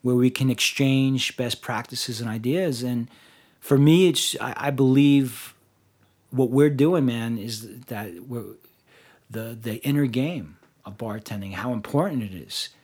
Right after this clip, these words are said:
It's one thing to make drinks, it's one thing to be a chef,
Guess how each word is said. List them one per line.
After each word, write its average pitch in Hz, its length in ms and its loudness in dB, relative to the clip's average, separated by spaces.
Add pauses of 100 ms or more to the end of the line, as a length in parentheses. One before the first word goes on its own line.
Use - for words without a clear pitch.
(260)
It's - 100 -8
one 180 180 4
thing 185 140 4
to 165 60 4
make 160 240 2
drinks, 147 340 0
it's - 140 -4
one 147 160 2
thing 151 160 0
to 120 100 -10
be 123 220 -2
a 104 40 -6
chef, - 600 -8